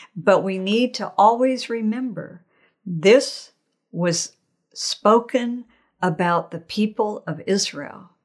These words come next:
in response to Solomon's prayer that in the times of droughts and in the times of famines and plagues,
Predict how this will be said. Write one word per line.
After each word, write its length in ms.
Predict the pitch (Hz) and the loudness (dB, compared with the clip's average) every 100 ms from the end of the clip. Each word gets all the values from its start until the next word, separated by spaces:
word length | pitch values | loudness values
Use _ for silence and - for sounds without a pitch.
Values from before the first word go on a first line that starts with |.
| _ - _ - | _ -20 _ 0
in 200 | 190 175 | 2 2
response 760 | 170 170 - 214 202 214 - | 0 0 -2 0 -2 -2 -6
to 200 | - 165 | -4 -6
Solomon's 840 | 165 - 190 208 294 262 262 240 | -4 2 4 4 4 2 -2 -8
prayer 640 | - - - 269 381 208 - | -14 -14 2 4 4 -2 -6
that 200 | 170 170 - | -6 -6 0
in 220 | 214 320 | 4 4
the 80 | 320 | 2
times 540 | 320 240 196 185 165 | -4 -2 0 0 -2
of 200 | 175 160 | -6 -10
droughts 680 | - 180 156 143 - - - _ - _ | -8 -2 0 -2 -8 -10 -10 _ -20 _
and 200 | - 196 | 0 2
in 220 | - 262 | 6 6
the 60 | 302 | 6
times 540 | 285 247 220 185 170 | 2 -4 -4 -4 -6
of 140 | 170 165 | -8 -10
famines 720 | - 220 196 190 170 139 - | -6 -2 0 -2 -6 -8 -12
and 180 | 175 170 | -10 -10
plagues, 800 | - 214 196 156 - - - | -2 2 2 0 -6 -10 -10